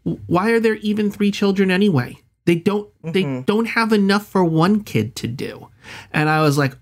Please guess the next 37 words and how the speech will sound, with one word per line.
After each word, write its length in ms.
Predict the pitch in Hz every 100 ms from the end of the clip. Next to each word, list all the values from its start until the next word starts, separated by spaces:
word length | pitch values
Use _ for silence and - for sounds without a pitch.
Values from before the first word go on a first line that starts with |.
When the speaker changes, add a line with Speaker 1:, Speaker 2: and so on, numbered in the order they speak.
| -
Speaker 1:
"Oh, 920 | - 98 151 131 101 95 - - - _ _ _ _ _ _ _ -
oh, 420 | 123 180 143 95
he's 360 | 95 180 233
right." 400 | 104 104 156 233
Speaker 2:
Yeah, 380 | 139 269 208 151
I 80 | 165
mean, 40 | 196
Speaker 1:
Harry 280 | 202 220 220
Speaker 2:
he's 80 | 240
Speaker 1:
has 100 | 156
Speaker 2:
not 100 | 143
Speaker 1:
nothing 600 | 139 160 269 - 233 156
to 160 | 143
do. 400 | 131 113 107 107 - _ _ -
Speaker 2:
She 300 | - 277 302
does 280 | 240 180
almost 460 | 180 170 160 160 -
nothing. 480 | 151 151 156 127 110
I 100 | 180
mean, 140 | 202
<laughs> 120 | 196
it's 160 | 247 -
almost 280 | 208 180 165
like, 180 | 156 -
"You 100 | 240
kids 280 | 285 214
take 220 | - 202 196
the 60 |
bed 340 | 175 170 170 160
and, 200 | 147 143
uh, 180 | 139 139
you, 180 | 139 147
you, 260 | 143 143
you're 260 | 139 151 147
on 140 | 131
the 60 | 123
sofa." 460 | - 104 92 -